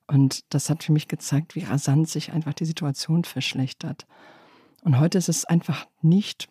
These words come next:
möglich, Protest zu zeigen. Du kannst eingesperrt werden auf Jahre für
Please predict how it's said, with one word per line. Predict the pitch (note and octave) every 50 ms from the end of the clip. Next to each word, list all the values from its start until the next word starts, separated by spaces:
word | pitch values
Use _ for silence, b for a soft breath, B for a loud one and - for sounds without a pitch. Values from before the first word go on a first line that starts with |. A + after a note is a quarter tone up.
| _ -
möglich, | E3+ F3+ F#3 F#3 - - - D3 C#3 - - - - _ _ _ _ _ _ _ _ _ _
Protest | - - E3 - - D3+ E3+ - - -
zu | - - D#3
zeigen. | - - - - C3+ C#3+ D3+ D#3+ F#3+ A3+ B3 D4+ - _ _ _ _ _ _ _ _ _ _ _ _ _ _ _
Du | - -
kannst | - - C#3+ F#3 F#3+ - - -
eingesperrt | D#3+ F3+ G3 G3+ - - - D3+ D3+ D3+ D#3 -
werden | D#3 D3 D3 C#3+
auf | - C3 - -
Jahre | - C#3+ C3 C#3 E3 E3 C#3+ D3
für | - - - E3 D3+ D3 D3